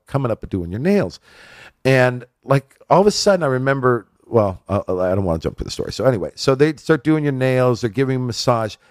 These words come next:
they're treating you like a fucking king. Like, it is a m-, paradise. So now you go, "Okay, well, now I wanna go get a s-, my, my skin scrubbed," right? So you lay down on this thing, and they're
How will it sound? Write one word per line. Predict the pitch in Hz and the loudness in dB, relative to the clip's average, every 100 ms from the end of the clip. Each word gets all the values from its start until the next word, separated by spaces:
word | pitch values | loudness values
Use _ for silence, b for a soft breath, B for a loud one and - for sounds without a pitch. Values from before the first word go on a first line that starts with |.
| b | b
they're | 139 131 | -2 -2
treating | - 151 139 | -4 -4 -2
you | 131 | -2
like | 113 107 | -2 -2
a | 85 | -6
fucking | - 123 107 98 95 | -2 0 0 -2 -8
king. | - 95 76 | -6 -6 -4
Like, | 90 90 - | -6 -6 0
it | 127 131 117 | 2 4 4
is | 110 - _ | 2 -2 _
a | 90 92 98 | -8 -6 -8
m-, | 90 - _ _ | -10 -12 _ _
paradise. | - 135 90 71 - B B B B | 0 2 0 -6 -14 B B B B
So | - 151 | 2 2
now | 147 160 180 170 | 2 -2 -2 -2
you | 143 | -4
go, | 123 127 117 | 0 0 2
"Okay, | 123 - 120 110 | -4 -2 -2 -2
well, | 110 110 | -2 -2
now | 127 151 | 0 0
I | 143 | 0
wanna | 123 110 | 0 0
go | 104 | 0
get | 98 98 | 0 0
a | |
s-, | 92 - - - - _ | -2 -6 -10 -12 -14 _
my, | - 95 95 | -2 -2 0
my | 90 95 | -2 -4
skin | 90 - - 165 170 - | -2 -6 0 0 0 -10
scrubbed," | - - - - - _ - _ | -12 -8 -8 -8 -14 _ -20 _
right? | 87 82 90 - | -4 -2 -2 -6
So | - 101 | -6 -4
you | 98 98 | -2 -2
lay | 104 117 131 | 0 0 0
down | 117 113 107 104 | -2 -2 -4 -6
on | - 95 92 | -6 -8 -6
this | 87 - | -10 -8
thing, | 90 78 85 _ B B B B B B B _ _ _ | -8 -8 -12 _ B B B B B B B _ _ _
and | 110 104 101 95 - | 0 2 0 -4 -6
they're | 98 101 92 | 0 2 2